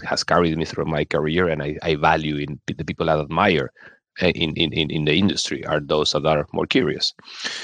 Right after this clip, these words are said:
So a, a mix of flexibility, uh, and, and curiosity is one. But the other one, and sorry, when I say flexibility, it's also flexibility requires some patience, right? As I said,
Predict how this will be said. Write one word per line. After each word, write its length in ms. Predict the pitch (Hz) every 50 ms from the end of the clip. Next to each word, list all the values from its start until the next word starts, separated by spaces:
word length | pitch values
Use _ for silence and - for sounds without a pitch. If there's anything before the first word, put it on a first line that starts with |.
| - - - - - -
So 300 | - - 110 95 87 - _ _ -
a, 100 | 95 90 -
a 80 | 101
mix 300 | 101 117 143 - - -
of 140 | 127 110 -
flexibility, 1000 | - - - 104 98 - - - 92 90 110 107 107 110 107 - 110 107 101 - _ _ _ -
uh, 320 | 92 85 85 82 82 82 - _ -
and, 240 | 92 85 82 82 82 -
and 300 | 90 87 82 85 78 -
curiosity 560 | - - 92 90 90 95 - 101 95 - 98
is 200 | - - - -
one. 300 | 92 98 101 90 82 80 - - - - - - - - _ _ -
But 140 | 123 107 107
the 80 | 123
other 180 | 127 156 160 127
one, 380 | 98 87 80 78 85 92 92 - _ - - - _ - -
and 80 | - -
sorry, 160 | - 113 110
when 160 | 98 98 95
I 40 | 95
say 180 | 92 - 117 107
flexibility, 760 | - - 98 - - - 82 98 120 98 76 - - 80 -
it's 160 | - 87 - -
also 540 | - 101 92 85 - - 80 80 98 - _ _ _ _ _ _ _ _ _ _ -
flexibility 880 | - 92 87 - - 101 90 98 101 101 - - 107 95 92 90 - _ _ _ _ _ -
requires 680 | 98 90 85 87 87 90 87 - - 87 82 80 -
some 180 | - - 80 80
patience, 560 | - 92 87 78 - - - - - - - - 147 -
right? 300 | - - - - - - -
As 160 | - 76 - 78
I 40 |
said, 300 | 76 - - 92 73 -